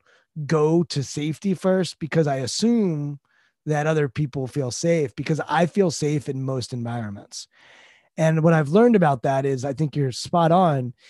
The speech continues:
If you don't have security or safety, it's really hard to create anything special. And because I feel safe all the time, I sometimes forget the fact that others might not.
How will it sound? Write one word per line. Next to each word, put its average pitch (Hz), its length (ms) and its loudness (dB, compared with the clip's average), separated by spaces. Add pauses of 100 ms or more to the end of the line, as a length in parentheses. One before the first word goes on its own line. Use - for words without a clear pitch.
(140)
If 156 120 -2
you 180 80 6
don't 220 160 8
have 196 220 6
security 185 360 4
or 147 60 0
safety, 123 760 -2
it's 139 180 -6
really 190 240 6
hard 170 160 4
to 147 80 -2
create 151 320 0
anything 135 440 -4
special. 120 580 -12 (720)
And 156 380 -2
because 208 640 4
I 160 140 -2
feel 180 240 0
safe 208 340 0
all 185 100 2
the 165 80 0
time, 160 280 -2
I 151 60 -2
sometimes 165 460 -2
forget 151 420 -6
the 170 100 -12
fact 147 320 -4
that 147 80 -6
others 156 300 -4
might 135 200 -8
not. 131 300 -6